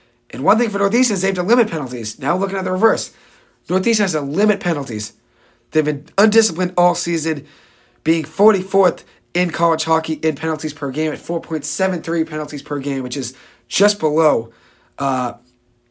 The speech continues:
just above, I should say, uh, B U. B U's four point seven four penalty, penalties per game at forty-fifth best in college hockey, which is not great at all.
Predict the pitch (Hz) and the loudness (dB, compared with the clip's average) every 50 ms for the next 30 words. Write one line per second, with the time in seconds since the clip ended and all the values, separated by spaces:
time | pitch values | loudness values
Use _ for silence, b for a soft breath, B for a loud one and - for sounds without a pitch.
0 | _ _ _ _ _ - _ _ _ _ _ _ _ - - 202 208 196 - 135 | _ _ _ _ _ -20 _ _ _ _ _ _ _ 0 2 2 4 2 2 -2
1 | 113 156 170 165 147 139 139 139 139 123 - - 147 139 135 131 131 127 b b | 0 0 0 2 0 0 -2 -4 -6 -6 -4 -4 -2 -2 -2 -4 -6 -8 b b
2 | b b b b b - 123 120 120 120 120 120 123 156 156 147 143 139 131 123 | b b b b b -10 -8 -6 -6 -6 -8 -6 -4 -2 0 0 0 0 -2 -2
3 | 147 151 160 156 151 151 - - 175 170 - - 160 151 - - 175 151 139 131 | -2 -2 0 0 -2 -4 -6 -4 -4 -4 -2 -4 -6 -8 -2 0 0 0 0 -2
4 | - 202 202 190 202 190 185 185 - 165 170 160 160 - _ _ - 170 170 170 | -2 -2 -2 0 0 -2 -2 -2 -2 -4 -4 -4 -6 -8 _ _ -6 -4 -4 -2
5 | 156 165 160 151 - 160 151 139 151 147 135 117 - - 160 139 120 113 - 180 | -2 -4 -4 -2 -2 -2 -2 -2 -4 -4 -6 -8 -6 -6 -6 -6 -6 -8 -8 -8
6 | 185 185 - 160 147 151 147 - - B B B B B B - 143 135 - - | -8 -4 -2 0 0 0 0 -4 -8 B B B B B B -10 -10 -6 -4 -2
7 | 147 139 135 - 147 147 143 147 139 127 110 110 143 117 - - _ _ _ - | -2 -2 -2 0 0 0 0 -2 -6 -8 -8 -8 -10 -12 -14 -18 _ _ _ -8
8 | 135 131 120 - - 147 139 127 117 110 143 170 190 190 190 185 190 | -6 -6 -6 -4 -4 -4 -4 -4 -2 2 4 6 6 4 4 0 -6